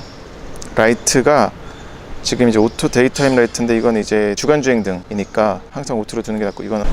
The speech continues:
에이에스씨도 켜고 끌 수가 있는데, 이건 뭐 차체 자세 안정화 장치거든요.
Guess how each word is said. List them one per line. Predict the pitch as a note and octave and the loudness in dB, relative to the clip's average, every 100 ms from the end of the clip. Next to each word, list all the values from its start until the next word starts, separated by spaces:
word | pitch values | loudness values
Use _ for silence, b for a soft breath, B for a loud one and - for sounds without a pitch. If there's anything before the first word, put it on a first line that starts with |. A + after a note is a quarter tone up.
| - | 6
에이에스씨도 | A#2+ C3+ D3+ D#3+ - C3+ C#3 | 6 6 6 4 4 6 6
켜고 | - G3 | 6 4
끌 | F3+ F#3+ | 6 4
수가 | - F3+ | 6 6
있는데, | C#3 A2 A2+ C#3+ C#3 - B2 | 6 6 6 4 6 6 6
이건 | A#2+ C3 B2 | 4 6 6
뭐 | A2 A2 | 6 6
차체 | G#2 - G3 A3 G3 | 4 0 0 2 4
자세 | F3 E3+ D3 C3 | 4 4 4 4
안정화 | A2+ B2 C3 | 2 2 2
장치거든요. | A2+ G#2+ G#2+ F#2+ G2 A#2+ | 2 0 0 0 -2 -4